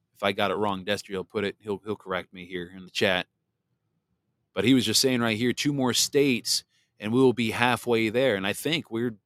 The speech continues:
damn near about halfway there. All, all we're waiting on is now for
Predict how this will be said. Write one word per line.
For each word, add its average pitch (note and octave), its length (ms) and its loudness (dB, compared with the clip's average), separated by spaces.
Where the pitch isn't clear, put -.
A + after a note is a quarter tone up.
damn G#3 240 -6
near G3+ 160 0
about C3+ 340 0
halfway A2 420 -2
there. F2 340 -2
All, G#2+ 220 6
all A2+ 420 4
we're D3+ 140 6
waiting C#3 320 4
on G2+ 220 0
is G2+ 180 -6
now G#2 400 -2
for G2 800 2